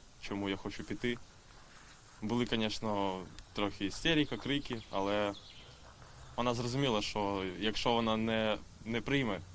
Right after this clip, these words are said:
е, моє рішення, то буде тільки гірше. А зараз ми на Лимано-Куп'янському напрямку. Е, я на посаді гранатометник,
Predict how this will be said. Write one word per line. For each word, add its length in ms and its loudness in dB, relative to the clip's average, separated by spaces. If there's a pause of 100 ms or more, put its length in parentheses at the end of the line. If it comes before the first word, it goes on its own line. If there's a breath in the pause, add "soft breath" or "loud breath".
(280)
е, 200 -2
моє 680 -4
рішення, 380 -6 (440 loud breath)
то 120 2
буде 200 0
тільки 220 -6
гірше. 300 -8 (880)
А 140 0
зараз 400 4
ми 100 2
на 100 4
Лимано-Куп'янському 880 4
напрямку. 560 4 (400)
Е, 320 0
я 280 6
на 120 0
посаді 360 2
гранатометник, 680 2